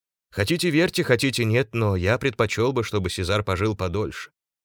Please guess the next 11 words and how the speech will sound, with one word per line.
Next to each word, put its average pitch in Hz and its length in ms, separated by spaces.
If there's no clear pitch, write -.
Мне 123 320
его 123 220
очень - 400
не 95 100
хватает. - 760
А 82 120
вот 107 200
манера 123 440
говорить 113 460
об 87 160
этом, 127 380